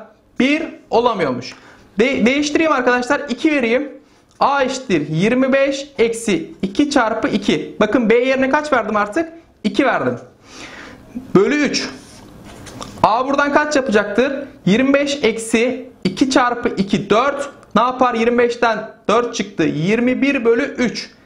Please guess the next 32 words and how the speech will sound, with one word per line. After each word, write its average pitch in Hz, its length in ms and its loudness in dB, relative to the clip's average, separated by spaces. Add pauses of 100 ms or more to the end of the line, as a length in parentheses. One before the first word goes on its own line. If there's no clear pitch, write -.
(180)
Buradan 247 340 2
A 240 200 2
kaç 277 220 0
yapar 220 200 2
arkadaşlar? 196 600 0 (320)
Yedi. 160 420 0 (140)
Güzel. 214 440 0
İki 196 200 2
verince 269 320 2
kaçı 294 240 0
buldum 285 200 2
artık? 233 420 -2 (220)
Yediyi 208 320 2
buldum. 135 340 -2 (380)
Üç, 330 300 0
dört, 294 320 2
beş, 277 260 0
altı, 262 300 0
yedi 254 300 2
diye 254 420 0
devam 247 340 2
etmiyorsunuz 202 540 -2
arkadaşlar. 135 560 -4
Bakın 262 340 2
bulduk 285 340 2
mu 277 60 2
ilkini? 147 460 -2 (400)
İlkini 277 380 2
bulduk 233 300 0
değil 294 100 2
mi? 139 140 0 (1200)
İki. 196 440 0